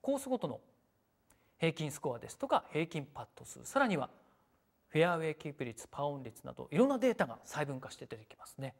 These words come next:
なんかツアープロになったような気分ですよね。そして目標設定ができるようになりました。例えば平均スコアなんですが、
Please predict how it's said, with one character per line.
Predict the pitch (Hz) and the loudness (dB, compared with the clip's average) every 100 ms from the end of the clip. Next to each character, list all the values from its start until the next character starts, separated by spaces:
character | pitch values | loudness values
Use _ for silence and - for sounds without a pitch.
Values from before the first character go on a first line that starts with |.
| - | -16
な | |
ん | |
か | - 101 _ _ - _ | -16 -16 _ _ -20 _
ツ | - | -6
ア | 160 | -4
ー | |
プ | 156 | -4
ロ | |
に | 113 | -8
な | - | -12
っ | |
た | - | -20
よ | - | -20
う | |
な | - | -14
気 | 120 | -14
分 | 101 | -14
で | - | -16
す | - | -16
よ | 110 | -14
ね。 | 98 - _ _ _ _ _ _ _ _ | -14 -16 _ _ _ _ _ _ _ _
そ | - - 127 | -20 -14 -14
し | - - _ | -14 -18 _
て | 180 - - _ _ _ _ _ _ _ _ | -2 -2 -10 _ _ _ _ _ _ _ _
目 | 139 139 - - | -4 -2 -6 -6
標 | 330 330 | 0 2
設 | 330 330 | 2 -2
定 | 330 - 247 160 | -2 2 2 2
が | 143 131 - _ _ _ _ _ | 0 -4 -6 _ _ _ _ _
で | 143 | -4
き | 156 | -2
る | 135 | -2
よ | 135 | -4
う | 123 | -4
に | 156 151 | -6 -6
な | 135 | -8
り | 131 | -8
ま | 123 | -10
し | 117 | -12
た。 | - - _ _ _ _ _ _ _ _ _ _ _ - | -12 -14 _ _ _ _ _ _ _ _ _ _ _ 6
例 | 190 | 6
え | |
ば | 180 120 | 6 2
平 | - 220 | 6 6
均 | 226 214 | 6 -2
ス | 196 | -2
コ | - 175 | 4 4
ア | 151 | 4
な | 131 | -2
ん | 127 | -6
で | 127 | -6
す | - | -2
が、 | 156 160 | 4 4